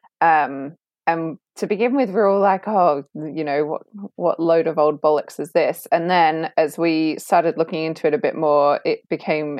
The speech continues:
evident that it was, in fact, a story. And then Michael Miller himself confirmed that it was a story. So, um,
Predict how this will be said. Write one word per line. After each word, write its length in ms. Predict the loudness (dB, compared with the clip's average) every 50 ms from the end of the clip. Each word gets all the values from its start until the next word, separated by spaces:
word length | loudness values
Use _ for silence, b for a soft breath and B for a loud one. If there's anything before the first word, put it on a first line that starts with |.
| -2
evident 360 | -2 -2 -2 -2 -4 -6 -4 -4
that 80 | -6
it 80 | -2 2
was, 180 | 2 2 2
in 120 | 0 -2 0
fact, 220 | 0 0 0 -4
a 60 | -10
story. 500 | -8 -4 0 2 2 4 4 2 2 0
And 180 | 0 0 0 0
then 240 | 0 -2 -2 0 0
Michael 320 | 0 0 0 -2 -4 -4
Miller 280 | -4 -2 -2 -2 -2 -2
himself 600 | -4 -6 -10 -4 0 2 4 4 4 2 -2 _
confirmed 500 | -12 -12 -6 -2 0 0 0 0 -2 -4
that 80 | -4
it 100 | -4 -2
was 200 | -2 -4 -4 -4
a 60 | -8 -12
story. 400 | -10 -8 -6 -4 -2 -2 -2 -4
So, 340 | -4 -2 0 2 2 2 0 b b b b b b b b b _ _ _ _ 0
um, 380 | 2 2 2 2 0 -2 -6